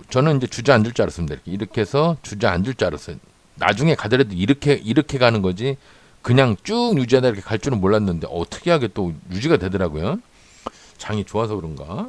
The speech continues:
그죠? 예, 뭐, 나라 정책도 그렇고 좋아서 그런지 모르겠는데, 하여튼 그렇게 갔고요. 코스닥도 그렇지만 이제 더 놀라운 거는 코스피가, 어, 다시 꽁충 뛰어 올라갔어요. 그죠? 시작 자체가 사점일삼,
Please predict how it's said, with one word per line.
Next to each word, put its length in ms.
그죠? 460
예, 80
뭐, 440
나라 220
정책도 460
그렇고 180
좋아서 300
그런지 240
모르겠는데, 500
하여튼 420
그렇게 220
갔고요. 480
코스닥도 1200
그렇지만 600
이제 100
더 160
놀라운 420
거는 380
코스피가, 720
어, 420
다시 520
꽁충 300
뛰어 140
올라갔어요. 500
그죠? 280
시작 380
자체가 380
사점일삼, 640